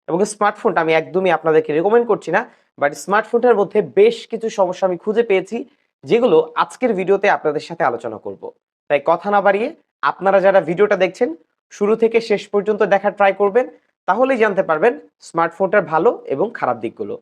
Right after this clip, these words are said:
কথা না বাড়িয়ে চলুন শুরু করি। আপনারা দেখছেন জেকে টেক বিডি। আপনারা যারা স্মার্টফোন কেনার কথা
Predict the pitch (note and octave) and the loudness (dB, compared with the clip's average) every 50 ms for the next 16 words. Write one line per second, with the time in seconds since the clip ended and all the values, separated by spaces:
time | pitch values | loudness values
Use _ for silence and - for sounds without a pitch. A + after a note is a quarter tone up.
0 | _ _ _ _ _ _ - D#3+ E3 F#3+ F#3+ F#3+ F#3 G3 G3 G3 F#3+ G#3+ G#3 A3+ | _ _ _ _ _ _ -2 -2 0 2 0 2 2 2 0 0 0 0 0 0
1 | A3+ A3+ A#3 A3+ A3 A3+ A3+ A3 B3 D#4 E4+ - _ _ _ _ - D3 - - | 0 0 -2 -4 0 2 2 2 2 0 -4 -10 _ _ _ _ -4 -4 0 0
2 | F#3 F3 F3+ F3 F#3 F3 - - B3 A3+ F3 E3+ E3 - - - - - G#2 - | 0 0 2 0 0 -2 -2 -2 -2 0 0 -2 -2 -2 -4 -6 -8 -10 -14 -16
3 | - - - - - - - - F3 - - A#3 B3+ B3 A#3+ A#3 A3 A3 G#3 A3 | -16 -14 -14 -14 -14 -8 -4 -4 -4 -4 0 0 2 4 4 4 4 4 4 4
4 | G#3+ G#3+ - - F3+ F3 F3+ - - - G#3 G#3+ G#3+ G#3+ - E3+ E3+ F3 F3+ F3 | 2 0 -2 0 0 0 0 -2 -4 -2 -2 -2 -2 0 0 2 2 2 2 2
5 | F#3 F3 F#3+ | 0 0 0